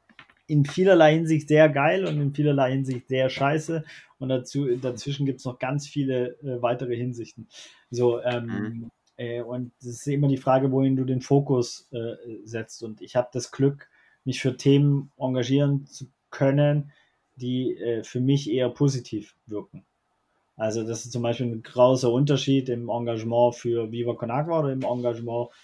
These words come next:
Speaker 1: äh, gegen Rassismus, was ich auch jetzt nochmal festgestellt habe. Du hast andere Energien, mit denen du arbeiten musst und die du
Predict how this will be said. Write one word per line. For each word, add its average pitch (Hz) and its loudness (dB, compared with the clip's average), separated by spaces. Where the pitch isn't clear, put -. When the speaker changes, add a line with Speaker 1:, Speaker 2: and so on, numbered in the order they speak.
Speaker 1:
äh, 110 -4
gegen 123 2
Rassismus, 117 -2
was 113 -6
ich - -12
auch 113 -8
jetzt 117 -2
nochmal 110 -6
festgestellt 117 -8
habe. 113 -8
Du 113 -6
hast 131 -4
andere 135 0
Energien, 131 6
mit 123 2
denen 120 0
du 110 -6
arbeiten 113 2
musst 123 -12
und 113 -14
die 117 -4
du 117 0